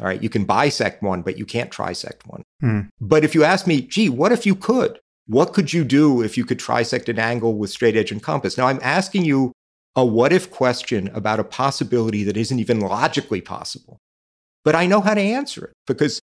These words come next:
Speaker 2: Right.
Speaker 1: here's a good question. Well, what could you do if, in addition to a straight edge and compass, I gave you an angle trisector,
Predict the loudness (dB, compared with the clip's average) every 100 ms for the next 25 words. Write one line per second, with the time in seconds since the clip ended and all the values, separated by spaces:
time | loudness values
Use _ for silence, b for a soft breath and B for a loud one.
0 | -8 -2 4 4 4 2 2 2 -8 -8
1 | -8 -8 -8 -12 _ _ _ -2 2 4
2 | 2 2 0 0 2 4 4 2 0 0
3 | -6 0 2 2 0 -2 -4 -2 -4 0
4 | 2 2 0 -2 -6 -2 -2 0 -2 -2
5 | 2 2 2 0 0 0 0 -2 0 0
6 | 0 0 -6 -8 -20